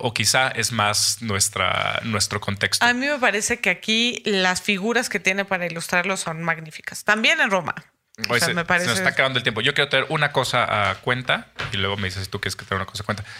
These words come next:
Speaker 1: Me parece importantísimo, eh, el momento de quiebre.
Speaker 2: Sí.
Speaker 1: O sea, ¿qué es lo que permite que haya este momento de quiebre? Claramente en la película es un símbolo, que es el olor, como tú decías, es
Speaker 2: Ujú.
Speaker 1: una figura, lo que sea.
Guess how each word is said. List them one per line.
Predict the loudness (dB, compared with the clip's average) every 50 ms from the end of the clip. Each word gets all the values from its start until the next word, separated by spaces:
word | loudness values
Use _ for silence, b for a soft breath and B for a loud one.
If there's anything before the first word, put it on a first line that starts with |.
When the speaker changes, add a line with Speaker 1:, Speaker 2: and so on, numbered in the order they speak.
| B B B
Speaker 1:
Me | 0 2
parece | 2 2 4 2 0
importantísimo, | 0 -2 -4 0 0 -2 -2 0 0 0 0 0 0 0 -2 -2 -4 -4 B B B B B B B -4
eh, | -2 -2 0 0
el | 0 0 2
momento | 2 2 2 2 2 2 0 0
de | 0
quiebre. | 0 -2 -4 -4 -8 -12 _ _ _ _ _ _ _ _ _ _ -4
Speaker 2:
Sí. | -2 -2 -2
Speaker 1:
O | -4 -8 -6 0
sea, | 0 0 0 0 -4
¿qué | 2 4 4 4 4
es | 2 2 0
lo | -2 0
que | 0 -2 -2
permite | 0 -2 0 0 0 -2 -2 -2 -2 -4 0
que | 0 0
haya | 0 0
este | -2 -2
momento | -2 -2 -2 -2 -2 -2 -6
de | -4
quiebre? | 0 2 2 2 0 -2 B B B B B B -4
Claramente | 0 2 2 2 2 0 0 0 0 2
en | 2
la | 2 0
película | 0 -2 -2 0 0 0
es | 0 0
un | 0 0 0
símbolo, | 2 2 2 0 0 -2 -2 -6 -4
que | -4 -2
es | 0
el | 0 0
olor, | 0 0 0 -2 -2
como | -4 -6 -4
tú | -4 -4
decías, | -4 -2 -2 0
es | -2 -2
Speaker 2:
Ujú. | 0
Speaker 1:
una | -2 -4
figura, | -4 -4 -4 -2 -2 -2 -2 -2
lo | -2 -2
que | -4 -4
sea. | -2 -2 -2 -2